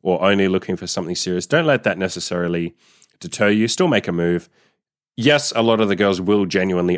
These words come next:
only be looking for a relationship, and so they just won't match with you, or they'll ignore you, or they'll just say, like, "No, I'm sorry, I'm not looking for that." Again, remember that I advocate honesty. So in my Tinder guide, I literally say you should be saying to girls, like, "I'm only looking for something casual,"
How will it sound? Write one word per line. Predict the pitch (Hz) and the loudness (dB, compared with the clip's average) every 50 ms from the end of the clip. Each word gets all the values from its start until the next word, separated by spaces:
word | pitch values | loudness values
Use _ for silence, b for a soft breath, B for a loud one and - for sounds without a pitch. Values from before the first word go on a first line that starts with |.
| - - | 0 0
only | 101 98 95 95 92 82 | 0 2 2 2 0 0
be | 92 92 | 0 0
looking | 90 92 - 95 | -2 -2 -4 -6
for | 90 - 98 | -6 -4 -2
a | 92 | -2
relationship, | 90 92 90 92 95 90 - 98 - - - - | -2 -2 -2 -4 -4 -4 -6 -8 -8 -8 -6 -6
and | - 92 87 | -6 -6 -4
so | - 98 92 | -2 -2 0
they | 85 95 92 | 0 0 0
just | 82 - - - | 0 -2 -2 0
won't | 92 92 87 | 0 0 0
match | 90 87 87 - - | 0 -2 -4 -4 -8
with | 90 87 - | -10 -12 -10
you, | - 87 85 85 | -6 -6 -4 -4
or | 82 90 82 | -4 -4 -2
they'll | - 101 101 98 95 | 0 2 2 2 2
ignore | 90 82 87 87 85 85 | 2 0 0 0 2 2
you, | 85 85 87 | 0 0 -2
or | 78 85 85 | -2 -2 -2
they'll | 80 90 90 | -2 0 -2
just | 82 87 87 - | -2 -2 -4 -4
say, | 92 | -2
like, | 87 90 85 98 | -2 0 0 2
"No, | 110 98 | 2 2
I'm | 90 85 | 2 0
sorry, | - 85 85 80 | -2 -4 -4 -4
I'm | 80 85 87 | -4 -4 -6
not | 80 76 | -6 -8
looking | 82 82 - 87 | -10 -12 -12 -14
for | - - 82 | -16 -14 -10
that." | 85 85 82 - b b b b | -10 -10 -10 -12 b b b b
Again, | 120 143 156 143 131 | 0 0 2 2 2
remember | 131 131 135 139 131 131 127 | 2 2 2 2 2 0 0
that | 127 117 | 2 2
I | 113 104 | 2 2
advocate | 101 104 104 90 101 - - 104 92 - | 2 2 0 0 -2 -6 -4 -4 -4 -2
honesty. | 98 92 95 101 101 - - 135 160 - b b b b | -2 -2 -2 -4 -4 -6 -6 -8 -8 -8 b b b b
So | - - 117 110 101 92 - b b b b b b b b b b b | -4 0 0 2 2 0 -2 b b b b b b b b b b b
in | - 120 | 0 2
my | 127 120 | 2 2
Tinder | 117 - - 143 139 127 | 2 0 0 0 0 2
guide, | 104 101 92 87 - | 2 2 0 0 0
I | 101 | 0
literally | 107 110 117 113 113 113 107 101 98 | 0 2 2 2 2 2 0 0 -2
say | - - 107 95 | -2 -2 -2 -2
you | 90 92 | -4 -4
should | 98 - 123 107 | -6 -6 -4 -4
be | 104 113 | -4 -2
saying | - - 131 131 127 | -2 0 0 0 0
to | 131 | 0
girls, | 120 131 117 110 104 - - | 2 2 2 2 2 2 0
like, | 98 95 - - | -2 -2 -2 -2
"I'm | 98 98 95 95 90 | -2 -2 -2 -2 -2
only | 104 107 113 120 123 117 | 0 2 2 2 2 0
looking | 120 117 - - 110 | -2 -4 -4 -8 -10
for | 107 - 104 | -10 -10 -8
something | - 117 104 101 95 | -8 -8 -6 -8 -8
casual," | - - 101 98 92 98 98 92 92 90 | -6 -4 -4 -4 -2 -2 -4 -4 -4 -6